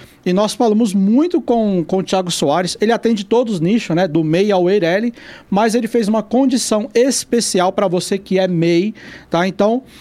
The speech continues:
na descrição do vídeo, arseg ponto com ponto B R barra patrocinadores, você vê o logo da Scopus Contabilidade. Clicando ali, você já cai lá no WhatsApp deles.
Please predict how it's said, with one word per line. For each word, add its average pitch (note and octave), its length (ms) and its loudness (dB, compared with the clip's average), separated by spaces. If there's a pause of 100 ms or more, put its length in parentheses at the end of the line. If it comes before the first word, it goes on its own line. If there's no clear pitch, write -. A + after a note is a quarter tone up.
(300)
na A3 200 2
descrição B3+ 440 0
do C4 100 2
vídeo, F#3+ 320 0
arseg A#3 380 0
ponto A3+ 260 -4
com A3 180 -2
ponto G#3 240 -4
B F#3+ 100 0
R G3 140 0
barra G3 220 0
patrocinadores, F#3 680 -2
você F3+ 240 -2
vê F#3 100 0
o F#3 80 2
logo A3 400 2
da G3+ 140 0
Scopus G3 360 -4
Contabilidade. F3 800 -2 (520)
Clicando B3 500 0
ali, G3+ 200 0
você G3+ 220 -2
já G3+ 140 -2
cai A3 320 0
lá G#3+ 200 2
no A#3 140 2
WhatsApp G3+ 540 -2
deles. E3 460 -2